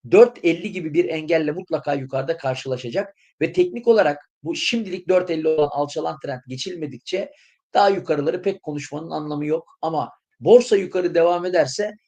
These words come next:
sasa gelen tabloyla beraber dört kırklar, dört elliler o bölgeye doğru gidecek gücü kendinde mutlaka bulur. Yani şu kadar marj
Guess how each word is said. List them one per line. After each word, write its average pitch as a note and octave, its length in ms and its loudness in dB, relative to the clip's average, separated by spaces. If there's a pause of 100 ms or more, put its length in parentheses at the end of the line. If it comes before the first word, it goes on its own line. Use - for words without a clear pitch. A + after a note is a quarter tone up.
(100)
sasa G#3+ 320 0
gelen F3+ 360 2
tabloyla D#3 480 0
beraber C#3 420 0 (480)
dört A3 340 4
kırklar, D#3+ 640 0
dört G3 260 2
elliler D#3+ 520 0
o G3+ 160 0
bölgeye G3 580 4
doğru D#3+ 300 0
gidecek E3+ 360 -2 (100)
gücü F3 220 -14
kendinde E3 460 -4
mutlaka G#3 600 -2 (200)
bulur. D3+ 220 -2
Yani C#3 240 -4
şu - 160 -12
kadar D3 280 0
marj D3+ 340 -4